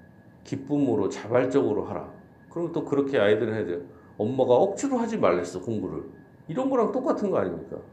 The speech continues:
너의 인생은 너희가 알아서 해라.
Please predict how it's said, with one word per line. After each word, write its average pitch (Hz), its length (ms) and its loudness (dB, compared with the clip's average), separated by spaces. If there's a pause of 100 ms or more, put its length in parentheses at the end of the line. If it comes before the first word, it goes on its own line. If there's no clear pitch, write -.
(640)
너의 123 380 4
인생은 120 400 0
너희가 101 1000 0
알아서 107 280 0
해라. 87 220 -2